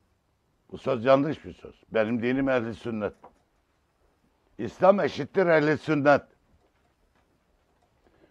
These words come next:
"Mezhep taassubum yok." diyecekti. Ehli sünnetim ama mezhep taassubum yok diyecekti.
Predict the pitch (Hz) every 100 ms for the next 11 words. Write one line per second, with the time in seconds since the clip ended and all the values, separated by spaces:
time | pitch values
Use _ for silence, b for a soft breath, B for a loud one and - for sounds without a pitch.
0 | _ 143 175 - 196 226 - 196 175 156
1 | - 156 143 139 131 123 - 117 101 95
2 | 90 - 78 101 113 131 113 113 120 123
3 | 123 185 214 190 143 123 - 151 - 127
4 | 120 - 110 101 98 98 92 - 80 69
5 | 64 _